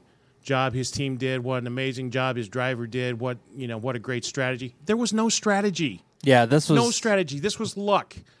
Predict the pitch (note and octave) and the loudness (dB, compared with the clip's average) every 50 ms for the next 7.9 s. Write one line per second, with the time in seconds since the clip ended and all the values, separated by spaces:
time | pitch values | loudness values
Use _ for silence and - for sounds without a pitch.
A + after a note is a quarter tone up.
0 | _ - - D#3+ F#3+ G3+ - - F3+ D#3+ B2+ D#3 A3+ A#3+ A3+ A3+ G3+ F3+ F3 F3+ | _ -4 0 0 0 0 0 -2 -2 0 2 2 2 2 4 6 6 6 6 4
1 | F3 - - E3+ F3 E3 - - - - - F3 - - F3+ E3+ D#3 B2+ C3 - | 2 0 -6 -8 -8 -10 -12 -14 -10 -6 -4 -4 -2 0 0 0 0 -2 -2 0
2 | F3+ F3 D#3+ C#3+ - - F3+ F3+ E3 B2 - - - - - - - - _ _ | 2 2 2 0 0 0 0 0 -2 -4 -12 -20 -20 -20 -20 -20 -20 -20 _ _
3 | _ F3 E3 - - - - - E3 - D#3+ C3+ D#3 F3 - - G3+ G3+ G3+ F#3+ | _ -2 -2 -2 -4 -10 -10 -10 -8 -6 -2 0 0 0 2 2 2 2 2 2
4 | - - E3+ F3+ F3+ F3+ F3+ F3+ F3+ F3 C#3 B2+ C3+ A#2+ C#3+ D3 C3+ D#3+ E3+ D#3+ | 0 -2 -2 0 0 0 0 -2 -4 -8 -10 -12 -10 -10 -10 -4 -2 0 0 0
5 | - E3 D3+ C#3+ - D3+ D3 C#3+ E3 D#3 - D3+ B2 - - F3 F3+ E3 - - | -2 -4 -6 -6 -6 -8 -4 -4 -4 -4 -4 -8 -10 -6 -4 -4 -4 -4 -6 -8
6 | D#3 E3+ E3+ E3+ E3+ E3+ E3+ E3+ D3+ - _ _ _ _ _ _ _ _ _ _ | -8 -6 -4 -4 -4 -4 -4 -6 -8 -10 _ _ _ _ _ _ _ _ _ _
7 | _ - - - F#3+ F3+ - - F3+ F#3 F#3 F3+ D#3+ F3 F3 E3+ E3+ E3+ | _ -4 0 0 0 0 0 0 2 2 2 2 2 0 0 -2 -2 -4